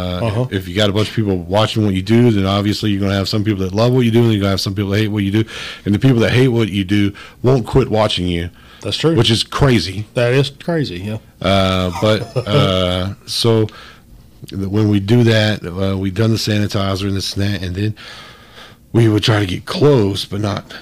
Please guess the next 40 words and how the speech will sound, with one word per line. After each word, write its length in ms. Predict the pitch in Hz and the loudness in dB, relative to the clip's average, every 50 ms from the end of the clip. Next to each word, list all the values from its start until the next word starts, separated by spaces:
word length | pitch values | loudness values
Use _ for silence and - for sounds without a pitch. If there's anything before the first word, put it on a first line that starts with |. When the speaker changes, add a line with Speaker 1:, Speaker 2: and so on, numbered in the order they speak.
| - - | -12 -4
Speaker 2:
too 240 | - - 165 160 139 | 2 4 4 4 4
close. 480 | - - 113 98 92 - 78 92 - - | 4 2 2 2 2 0 -4 -6 -2 0
And 80 | 104 123 | 2 4
Speaker 1:
Yeah, 60 | 120 | 4
Speaker 2:
then 80 | 123 | 4
there's, 200 | 127 120 113 110 | 4 4 2 2
Speaker 1:
yeah. 60 | 110 113 | 2 4
Speaker 2:
and 100 | 113 123 | 4 6
then 180 | 143 147 120 95 | 6 4 4 2
how 240 | 98 - 135 139 | 2 2 4 4
do 80 | 156 151 | 6 6
you, 120 | 139 123 | 4 4
how 220 | - 98 98 135 143 | 2 2 2 4 4
do 80 | 147 | 6
you 100 | 139 123 | 4 4
dance 680 | 107 98 123 127 131 123 104 95 - - - - - - - _ - - - - - _ _ - | 4 4 4 4 4 4 2 0 -2 -4 -4 -4 -4 -6 -12 _ -20 -20 -20 -20 -20 _ _ -8
six 340 | - - - 143 131 - | -6 0 2 2 2 2
foot 180 | - - 143 135 | 2 4 4 4
away 260 | 113 95 104 110 139 | 4 4 4 4 2
from 200 | 147 - 123 117 | 2 2 0 0
somebody? 540 | - - 104 92 85 87 82 73 - - - | 0 0 -2 -2 -2 -4 -6 -8 -10 -12 -8
Speaker 1:
Uh-huh. 340 | - 120 123 110 123 170 175 - - - - - - - - - - | -6 -4 -2 0 0 -2 -2 -4 -10 -18 -20 -20 -20 -20 -18 -12 -6
Yeah. 120 | 113 113 | -2 0
Speaker 2:
You 80 | 110 107 | 2 4
know, 280 | 104 107 113 127 135 127 117 - - - | 4 4 4 4 2 0 -2 -8 -6 -2
and 140 | 104 110 113 | 2 2 4
that's, 320 | 120 139 135 - - - | 4 2 2 -2 -4 -2
you 120 | 98 107 | 0 2
know, 100 | 107 104 | 2 4
that's 280 | 95 107 117 123 - - | 4 2 2 0 2 2
one 120 | 127 139 156 | 4 4 6
of 40 | 156 | 4
the 80 | 127 - | 4 4
things 260 | - 110 101 98 90 | 2 0 0 2 0
that 220 | 98 95 - - | -2 -4 -4 -2
kinda 200 | - 120 113 110 | 0 2 2 2
brought 240 | 98 98 113 110 87 | 2 2 2 2 0
the 80 | 92 - | -2 -6
flowers 600 | - - 107 117 131 147 160 143 107 87 87 92 | -4 -2 0 0 2 2 4 2 2 2 2 0
in 320 | 92 92 90 90 90 90 | 0 0 0 0 -2 -4